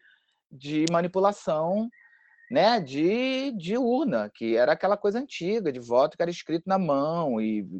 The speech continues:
e colocado na urna depois de fechada. E eu, eu me lembro de vários exemplos do,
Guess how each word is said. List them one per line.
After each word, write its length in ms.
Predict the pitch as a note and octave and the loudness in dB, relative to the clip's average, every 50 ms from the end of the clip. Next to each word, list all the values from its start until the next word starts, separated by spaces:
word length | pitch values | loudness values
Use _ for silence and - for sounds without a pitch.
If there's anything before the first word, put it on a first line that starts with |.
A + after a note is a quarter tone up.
| - - | -8 -6
e 140 | A#2+ G2+ - - | -6 -6 -6 -2
colocado 580 | - D3 C#3 C#3+ C#3 - - D#3 D3+ D#3 D#3+ D#3+ | 2 4 4 4 4 2 4 6 6 8 6 6
na 120 | D3 C3 | 4 2
urna 240 | C3+ C#3+ D3 C#3+ C3 | 0 0 -2 -2 -2
depois 300 | B2 A#2+ - C#3 C#3 C3 | -4 -2 0 0 0 0
de 60 | - | -2
fechada. 840 | - C#3 B2 - - - A#2 A2+ A#2+ B2+ C#3 C#3+ C3+ A2 G#2 G#2 - - - - - D#3+ - - | -4 -6 -6 -4 -4 0 2 4 6 6 6 6 4 4 0 -2 -4 -6 -14 -20 -20 -20 -12 -8
E 220 | - B2 B2 C3+ | -6 -4 -2 -2
eu, 140 | D3+ D#3+ D#3 | -2 -2 -2
eu 120 | - C#3 | -2 -2
me 100 | D#3 E3 D3 | 0 4 4
lembro 200 | D#3+ G3 G#3+ G3 | 6 6 4 2
de 120 | D3+ D#3 D3+ D3 B2+ A2 | 0 -4 -4 -4 -4 2
vários 400 | A2+ B2 C#3+ E3+ G3+ G#3 F#3 D#3+ | 8 10 12 12 12 10 8 6
exemplos 600 | E3+ C#3+ A#2 - C3+ D3+ E3 - D#3 C#3 C3 B2+ | 4 0 0 0 0 0 0 -2 -6 -8 -6 -2
do, 260 | A#2+ C#3 B2+ A#2 - | 2 2 2 2 0